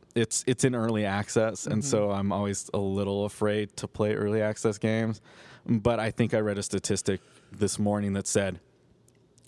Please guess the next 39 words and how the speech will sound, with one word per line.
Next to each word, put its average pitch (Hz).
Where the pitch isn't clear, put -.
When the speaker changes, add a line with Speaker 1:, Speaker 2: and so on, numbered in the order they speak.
Speaker 1:
they 107
have, 110
like, 104
a 117
million 110
players, 104
like, 104
at 101
any 98
given 98
time 98
right 101
now. 110
Speaker 2:
Wow. 107
Speaker 1:
And 110
that's 107
a 104
lot. 90
Speaker 2:
That 143
is 110
a 101
lot 95
of 92
players. 92
Speaker 1:
<laughs> 101
That 101
is 120
a 139
lot 107
of 95
players, 98
especially 147
for 117
an 113
early 101
access 90
game. 85
Speaker 2:
Yeah. 76
Speaker 1:
So 98